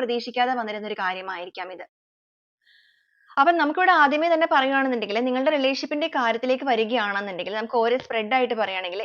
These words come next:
ഇപ്പൊ നിങ്ങളുടെ അവസ്ഥ എന്ന് പറയുന്നത് അല്ലെങ്കിൽ നിങ്ങളുടെ റിലേഷൻഷിപ്പ് എന്ന് പറയുന്നത് നിങ്ങളുടെ പേഴ്സൺ ഒരു രണ്ട് വള്ളത്തിൽ കാല് ചവിട്ടി നിൽക്കുന്ന ഒരു പ്രവൃത്തിയാണ് നിങ്ങളോട് കാണിച്ചിരിക്കുന്നത്. ഈ ഒരു വ്യക്തിയെക്കുറിച്ച് പറയുകയാണെന്നുണ്ടെങ്കിൽ തീർച്ചയായിട്ടും ഈ ഒരു പേഴ്സൺ നിങ്ങളോട് സ്നേഹമുള്ള വ്യക്തികളായിട്ട് തന്നെ കാണുന്നുണ്ട്.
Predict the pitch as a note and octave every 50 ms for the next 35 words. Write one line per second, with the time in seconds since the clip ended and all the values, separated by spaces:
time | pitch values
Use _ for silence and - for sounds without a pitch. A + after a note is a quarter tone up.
0 | - B3+ - - F4 E4+ E4+ D#4+ D#4+ D#4 D#4+ D#4+ D#4+ C#4+ B3 B3 B3 - C4+ B3+
1 | C4 C#4 C4+ C#4 A3+ G#3 G#3 G#3 G#3+ G#3 G#3+ A3 A#3+ A#3+ A3 G#3+ G#3 A#3 A3+ A3+
2 | G#3+ F#3+ G3 - - - - G#3+ G#3+ A#3 A#3+ A#3 G3 F3+ E3+ E3 D#3+ E3+ G3+ -
3 | - - - - - - A#3+ A#3+ B3 C4+ C#4+ - C#4 A#3 G#3+ A3 A#3 A#3 - F#3+
4 | E3+ - - B3 C#4 D4+ D#4 C#4+ C#4 C#4+ D4 D4+ F4+ E4+ D4+ C4 A#3 A3+ A3+ A#3
5 | B3+ C4 - B3 A#3 A#3 A#3 B3+ C#4 C4 C4+ A#3 G#3+ G#3 A#3 A#3+ A#3 A3+ G#3 G#3
6 | - A#3+ A#3+ A#3 G#3 G3+ C4 E4 - _ _ _ - C#4+ C#4 C#4 C4+ C4+ C4+ C4+
7 | - D#4 C4 B3 B3+ B3+ A#3+ A3 G#3+ G#3 G#3+ A3+ - G#3 G3 F#3+ G3 - - A#3
8 | G3+ F3+ - E3+ D#3+ D#3 D3+ - _ _ _ _ _ _ _ _ _ _ _ _
9 | - - - C#4 C#4+ D#4 F4+ F#4 G4+ G4 F#4 D#4+ E4 - E4 E4 E4 F4 F4 E4+
10 | - E4+ E4+ D#4+ C#4+ C#4+ D4 D4+ D4 D4 C#4 B3+ B3+ C#4 C#4+ D4 C#4+ C#4 C#4+ D4
11 | C#4+ - F4+ E4 E4 D#4+ D#4+ D#4 D#4 D#4+ - D4 B3+ B3 B3 C#4 C#4+ D4 C#4 B3+
12 | B3 B3 B3+ C#4 D4 C4 A#3 A3+ A#3 C4 C4 C4 B3 B3 A#3+ - A#3 A3+ A#3 A3+
13 | A3 A3+ A3 A3+ A#3+ B3+ D4+ D4 D4+ D4+ D4 C4 G3+ D#3+ D3+